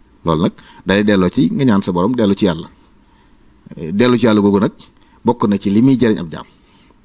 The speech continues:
Bi jëlee si nañ xam ne yu mel nii, Yonent bi sallallahu waxoon na ne ci màndargay bis penc la. Bis penc daa am ay màndarga yu mag ak màndarga yu ndaw. Nee na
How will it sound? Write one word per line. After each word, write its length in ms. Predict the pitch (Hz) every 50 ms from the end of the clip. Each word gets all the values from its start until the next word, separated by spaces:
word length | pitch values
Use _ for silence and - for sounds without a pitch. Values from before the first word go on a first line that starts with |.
| _ _ _ _ - - - - - - - - -
Bi 80 | - -
jëlee 160 | 127 151 147 143
si 80 | 135 151
nañ 180 | 143 143 139
xam 160 | 139 139 131 135
ne 60 | 123
yu 80 | 123 127
mel 200 | 123 120 113 104
nii, 200 | 95 95 110 135
Yonent 180 | 120 110 110 69
bi 60 | 101
sallallahu 260 | - - 98 101 101
waxoon 200 | 98 95 104 98 95
na 80 | 95
ne 100 | 90 90 92
ci 260 | - - 175 220 - 101
màndargay 720 | 104 107 113 123 123 117 120 117 98 110 110 120 151 156 -
bis 220 | 101 107 110 -
penc 240 | - - 104 98 - - 85
la. 80 | 85 - _ _ _ _ _ _ _ _ _ _ _ _ _ _ _ _ _ _ _ _ _ _ _ _ _ _ _ _ -
Bis 140 | 92 90 -
penc 180 | - 120 123 -
daa 100 | 104 101
am 80 | 90
ay 80 | 85 101
màndarga 340 | 98 95 101 101 98 98 101
yu 80 | 101 98
mag 180 | 98 120 - - - - - - -
ak 100 | - 101
màndarga 380 | 104 101 101 98 90 87 90 87
yu 100 | 87 82
ndaw. 180 | 76 76 - - - _ _ _ _ _ _ _ _ _ _ _ _ _ _ _ _ _ _ _
Nee 100 | - 87
na 140 | 95 101 104